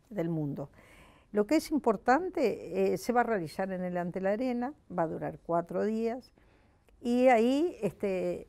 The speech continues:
van a trabajar la parte, este, digamos, científica, que es la que toma decisiones con respecto a químicos. Estamos hablando de químicos,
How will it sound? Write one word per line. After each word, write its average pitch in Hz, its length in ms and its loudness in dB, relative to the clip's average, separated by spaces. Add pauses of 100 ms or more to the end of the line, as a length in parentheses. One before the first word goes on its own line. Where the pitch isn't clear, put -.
van 190 280 0
a 190 120 -2
trabajar 170 640 -2
la 151 440 0
parte, 170 600 0
este, 170 400 -6
digamos, 170 400 -6
científica, 208 920 -2
que - 140 -10
es 156 60 -8
la 160 140 -6
que 165 480 -6
toma 175 240 -4
decisiones 165 680 -6
con 175 180 -14
respecto 170 400 -8
a 180 80 -4
químicos. 247 540 -4
Estamos 185 340 -8
hablando 190 380 -4
de 196 140 -4
químicos, 262 640 -6